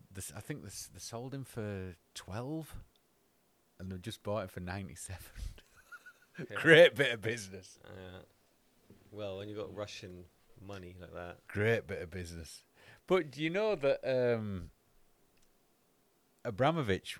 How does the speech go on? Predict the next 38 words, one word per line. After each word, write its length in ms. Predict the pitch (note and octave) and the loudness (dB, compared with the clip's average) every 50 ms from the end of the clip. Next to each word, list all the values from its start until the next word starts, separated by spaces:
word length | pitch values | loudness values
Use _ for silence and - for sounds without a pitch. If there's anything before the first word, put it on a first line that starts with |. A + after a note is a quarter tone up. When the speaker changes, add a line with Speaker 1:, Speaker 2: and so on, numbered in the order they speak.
| - - | -12 -8
Speaker 1:
were 160 | G#2+ G#2 F#2+ | -6 -6 -6
flying 420 | - - - B2 B2 A#2+ A#2 A2+ | -4 -2 0 0 2 2 2 2
over 220 | A2+ A2+ G#2 G2 G#2 | 2 2 2 2 0
London 440 | G2+ G#2+ A2+ A2+ G#2+ G2 G2+ F#2+ F2+ - | 0 0 0 -2 -2 -4 -4 -6 -6 -4
to 120 | - G#2+ | -6 -4
go 260 | F2 - G#2+ G#2 G#2 | -2 0 2 2 2
and 180 | G2+ G2 F#2+ F2+ | 2 0 -2 0
buy 540 | G2+ G2+ G2+ G2 G2 F#2+ F#2+ F#2 F2+ E2+ D#2+ - _ _ _ _ _ _ _ _ _ _ _ _ _ _ _ _ | 0 2 2 2 2 2 0 0 -2 -4 -6 -10 _ _ _ _ _ _ _ _ _ _ _ _ _ _ _ _
Tottenham, 540 | - - - C#3 - - - F#2+ E2+ D2+ C#2+ - _ _ _ _ _ _ _ _ _ _ _ _ _ - | -8 -2 0 0 0 -2 -6 -10 -10 -10 -10 -14 _ _ _ _ _ _ _ _ _ _ _ _ _ -12
I 60 | F2 | -12
think. 260 | F#2 F#2+ F#2 A#2 C3+ | -8 -6 -6 -6 -6
Speaker 2:
What? 200 | E3 - - - - - _ _ | -6 -8 -10 -12 -14 -20 _ _
Speaker 1:
Yeah. 260 | - F#2+ G2 G2 F#2 - - _ _ - - - - - - _ _ | -2 0 2 2 2 0 -4 _ _ -20 -20 -20 -20 -20 -20 _ _
He 60 | - F#2+ | -4 -4
were 100 | G2 F#2 | -4 -4
flying 380 | - - C#3 C3+ D3 D3 D3 | -2 0 0 2 2 2 2
over, 280 | D3 D3 D3 C#3 C#3 C#3+ | 4 4 4 4 2 0
f-, 460 | C#3 - - - - - - - - _ _ _ _ _ _ - | -2 -2 -6 -16 -20 -20 -20 -20 -20 _ _ _ _ _ _ -16
I'm 100 | A#2+ F#2 | -14 -10
sure 320 | - - - C3+ D#3+ F#3 | -10 -4 -4 -4 -2 -4
it 80 | E3 D2 | -6 -8
were 60 | G2 | -10
Tottenham. 420 | - - - D#2 - - D2+ C#2 - _ _ _ _ _ _ _ _ _ _ _ _ _ _ _ _ _ _ _ _ - | -14 -12 -12 -12 -12 -12 -18 -20 -20 _ _ _ _ _ _ _ _ _ _ _ _ _ _ _ _ _ _ _ _ 0
Anyway, 220 | C3+ C3+ A#2 G2+ | 2 6 6 6
he's 120 | F#2+ - | 6 4
flying 280 | - - D#3 D#3 D3 C#3 | 4 4 6 6 6 6
over 180 | C3+ B2+ A2 G#2+ | 4 4 2 2
London. 440 | G2+ A#2+ C#3 D3+ C#3 G#2+ F#2 E2+ | 2 0 0 0 -2 -4 -4 -4
They 80 | F2+ G2+ | -4 -6
fly 240 | - - C#3 C3+ C#3 | -4 0 2 4 4
over 140 | B2 A2 A2 | 4 2 -2
Stamford 520 | - - B2 A#2 A2 - - G#2+ F#2+ E2 | -2 -2 -2 -2 -2 -4 -4 -6 -6 -4
Bridge 300 | E2 A2+ B2+ C3 G2 G2+ | -2 0 0 0 -2 -4
and 80 | G2 G2 | -6 -6
he 60 | G2 | -6
sort 220 | - - A2 G#2 | -2 0 0 0
of 80 | E2+ G2+ | 0 0
went, 140 | G2+ G2 | -2 -4